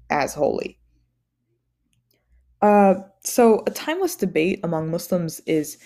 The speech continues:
what kind of music, if there even is, is permissible. So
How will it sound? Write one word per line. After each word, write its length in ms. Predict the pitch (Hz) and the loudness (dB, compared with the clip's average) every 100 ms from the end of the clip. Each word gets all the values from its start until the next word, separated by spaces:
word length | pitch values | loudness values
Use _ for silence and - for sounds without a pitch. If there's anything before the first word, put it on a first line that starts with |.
| _ _ _ | _ _ _
what 400 | 190 180 294 - | -8 -2 -2 -2
kind 300 | - - 220 | -10 -4 0
of 100 | 202 | 0
music, 600 | 180 185 156 143 - - _ _ _ - | 0 0 0 -6 -8 -20 _ _ _ -4
if 220 | 180 - | -4 -2
there 340 | 165 147 - - | 0 0 -4 -2
even 280 | 170 147 - | -2 -2 -2
is, 520 | 202 175 135 - - _ _ _ _ _ _ - | 0 2 0 -8 -12 _ _ _ _ _ _ 0
is 160 | 170 | 0
permissible. 800 | - 151 147 147 - - - - _ _ | 0 -6 -4 -4 -6 -10 -14 -14 _ _
So 640 | - 190 175 165 156 - | -6 -2 2 2 0 -6